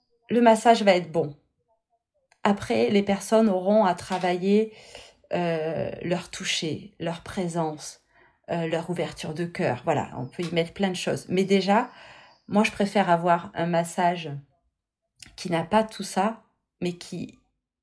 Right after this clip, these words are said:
la technique va être bonne parce que du coup, je vais pouvoir m'abandonner là. Je les apprends à être dans ce masculin,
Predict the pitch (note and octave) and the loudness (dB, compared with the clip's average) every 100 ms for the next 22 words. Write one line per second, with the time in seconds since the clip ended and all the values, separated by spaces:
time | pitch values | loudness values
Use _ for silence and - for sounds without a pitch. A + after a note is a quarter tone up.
0 | _ _ F#3+ F#3 G#3 G3+ G#3 G3+ F#3 F3 | _ _ 0 2 0 2 2 2 0 -2
1 | E3 - E3 F#3 G#3 G#3+ G3 F3 - D#3 | -2 -6 -2 4 4 2 -4 -8 -8 -10
2 | E3+ - G3+ F#3 - G#3+ G#3 F3+ F#3 F#3 | -10 -6 -4 -4 0 0 2 2 2 2
3 | F#3 F#3+ F3 C#3 - _ _ _ _ _ | 0 0 -2 -4 -10 _ _ _ _ _
4 | _ _ _ _ _ _ _ _ _ - | _ _ _ _ _ _ _ _ _ -8
5 | F3 F3 F3 E3 - - C4+ - - - | -6 0 0 0 -4 -2 -2 -6 -20 -20
6 | - _ _ - F3+ F3 B3+ - G3+ E3+ | -20 _ _ 2 6 6 6 2 -6 -6
7 | E3+ - F3 E3+ F#3 G3+ - G3 F3+ G3+ | -6 -6 -4 0 0 -2 -4 -4 0 -2
8 | C#4+ | -2